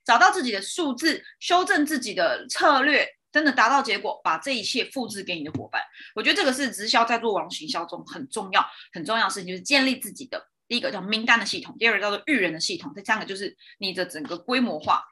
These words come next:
要该怎么做，要去思考的。当然，以新手小白来说，先搞定自己的生产线，好，该做什么事，做多少量，会有多少成果，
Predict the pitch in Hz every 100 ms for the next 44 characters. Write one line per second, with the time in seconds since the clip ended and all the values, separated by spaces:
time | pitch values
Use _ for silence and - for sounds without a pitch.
0 | _ - _ _ _ - 226 196 202 151
1 | 131 175 - 233 233 233 - 156 - -
2 | - 294 330 214 190 285 285 220 202 202
3 | 165 165 165 165 208 208 269 277 170 170
4 | 269 240 247 190 160 - - _ _ _
5 | - 392 403 170 240 202 - - - 180
6 | 359 453 453 269 233 359 240 - _ -
7 | - - 381 403 392 262 320 262 - _
8 | - 359 285 311 220 240 220 262 208 -